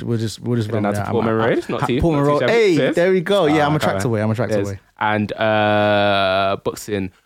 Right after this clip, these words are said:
Speaker 2: Fury Joshua have literally just announced they're gonna fight. Who
Speaker 1: Yeah.
Speaker 2: you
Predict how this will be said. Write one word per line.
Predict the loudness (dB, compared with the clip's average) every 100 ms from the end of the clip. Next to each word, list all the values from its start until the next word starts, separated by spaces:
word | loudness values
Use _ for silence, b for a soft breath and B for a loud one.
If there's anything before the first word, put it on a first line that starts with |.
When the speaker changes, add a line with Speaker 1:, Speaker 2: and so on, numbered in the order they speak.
| b _
Speaker 2:
Fury | _ -2 0 0
Joshua | -2 -4 -2
have | -4 -6
literally | -8 -12 -14
just | -18 -12
announced | -10 -8
they're | -12
gonna | -14
fight. | -12 -12 -12 _ -12
Who |
Speaker 1:
Yeah. | -6 -6 -6
Speaker 2:
you | -10